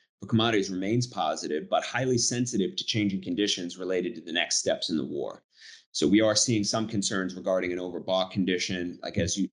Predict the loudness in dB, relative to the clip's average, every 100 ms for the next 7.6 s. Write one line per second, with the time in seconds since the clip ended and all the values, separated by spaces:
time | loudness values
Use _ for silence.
0 | -6 -6 -2 0 2 0 -2 _ -8 -2
1 | 0 0 0 0 -2 -2 -6 -6 -4 -2
2 | -2 -2 -4 -4 -2 0 2 0 -2 -8
3 | -16 -8 0 0 0 -4 -4 0 0 0
4 | -6 -8 -6 -6 -10 _ _ _ _ -4
5 | -4 2 2 2 0 -2 -2 -2 -2 -4
6 | -4 -2 -2 -4 -4 -4 -4 -4 -4 -6
7 | -8 -4 -2 -2 -4